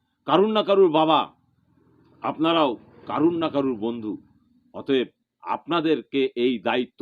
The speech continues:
কাঁধে তুলে নিতে হবে। সেটা যদি না নেন, তাহলে রাজ্যটা যেমন রসাতলে যাচ্ছে, ঠিক আগামী দিন পুলিশ সে লাইনটাই, প্রশাসনিক লাইনটাই কিন্তু রসাতলে চলে যাবে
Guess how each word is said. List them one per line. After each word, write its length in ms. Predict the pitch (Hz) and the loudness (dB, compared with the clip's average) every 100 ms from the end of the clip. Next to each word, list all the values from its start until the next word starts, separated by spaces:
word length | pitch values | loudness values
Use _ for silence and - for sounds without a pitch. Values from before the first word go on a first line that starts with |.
| 120 | -10
কাঁধে 320 | 110 110 120 | -8 -6 -6
তুলে 260 | - 113 107 | -6 -4 -4
নিতে 240 | 101 95 107 | -4 -8 -6
হবে। 300 | 101 107 113 80 _ _ _ _ _ _ _ _ _ _ _ _ _ _ _ _ _ | -4 -4 -4 -6 _ _ _ _ _ _ _ _ _ _ _ _ _ _ _ _ _
সেটা 200 | - 160 233 | -2 4 4
যদি 180 | 254 233 | 4 2
না 140 | 196 190 | 2 4
নেন, 200 | 175 110 76 _ _ _ _ _ | 2 0 -10 _ _ _ _ _
তাহলে 180 | 107 123 120 | -4 -2 0
রাজ্যটা 560 | 123 120 98 156 160 | -2 -2 -2 -2 0
যেমন 320 | 143 135 151 202 220 _ | -2 0 0 -2 -6 _
রসাতলে 520 | 101 123 175 180 160 139 | -8 -4 -2 0 0 2
যাচ্ছে, 360 | 139 - - 233 - _ _ _ _ - | -2 -4 -6 -6 -8 _ _ _ _ -4
ঠিক 140 | 185 151 | -2 0
আগামী 360 | 147 202 208 | 2 2 2
দিন 200 | 151 120 78 _ _ _ _ _ _ _ _ _ _ _ _ _ _ | 0 -2 -6 _ _ _ _ _ _ _ _ _ _ _ _ _ _
পুলিশ 300 | 123 151 156 151 - _ _ _ _ - | 4 6 6 2 -12 _ _ _ _ -6
সে 100 | 139 120 110 | -2 0 4
লাইনটাই, 560 | 156 190 170 143 117 - _ _ _ _ _ - | 4 4 0 -2 -2 -6 _ _ _ _ _ -14
প্রশাসনিক 480 | 117 175 147 160 127 | -6 -6 -2 -2 0
লাইনটাই 540 | 120 165 214 180 160 135 | 4 4 4 0 -2 -2
কিন্তু 240 | 135 123 | -4 -6
রসাতলে 460 | 120 117 131 123 113 | -6 -6 -6 -6 -6
চলে 220 | 110 107 | -4 -2
যাবে 220 | 117 131 | 0 -2